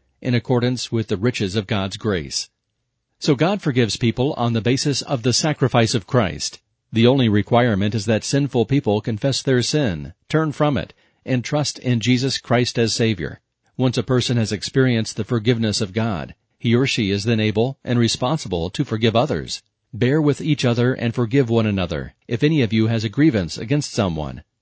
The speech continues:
forgive as the Lord forgave you." Colossians three, verse thirteen. In fact, those who refuse to forgive betray the fact that they do not understand how much of their own sin they need to have forgiven. Christians should be willing to forgive people who have sinned against them.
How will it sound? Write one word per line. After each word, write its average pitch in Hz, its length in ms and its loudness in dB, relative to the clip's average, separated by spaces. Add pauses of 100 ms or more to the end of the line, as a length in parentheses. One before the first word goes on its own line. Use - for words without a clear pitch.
forgive 123 440 2
as 123 120 0
the 117 80 2
Lord 104 260 2
forgave 104 360 0
you." 92 460 0
Colossians 101 500 -4
three, 110 180 0
verse 95 220 -2
thirteen. 82 500 -6 (760)
In 120 160 0
fact, 113 320 0
those 131 260 2
who 127 100 2
refuse 127 500 2
to 123 120 -6
forgive 110 720 0
betray 131 340 0
the 151 120 -2
fact 90 360 -4 (160)
that 120 120 -2
they 120 100 2
do 117 120 4
not 117 260 2
understand 120 720 0
how 113 140 0
much 113 260 -2
of 104 80 -4
their 110 160 2
own 151 180 0
sin 95 440 -4
they 110 120 -2
need 113 220 -2
to 113 80 -2
have 120 240 -2
forgiven. 117 500 -2 (560)
Christians 110 600 0
should 127 160 0
be 113 100 2
willing 117 300 0
to 110 80 0
forgive 107 420 -2
people 117 300 0
who 110 120 0
have 92 140 -2
sinned 113 240 -2
against 107 380 -2
them. 76 240 -4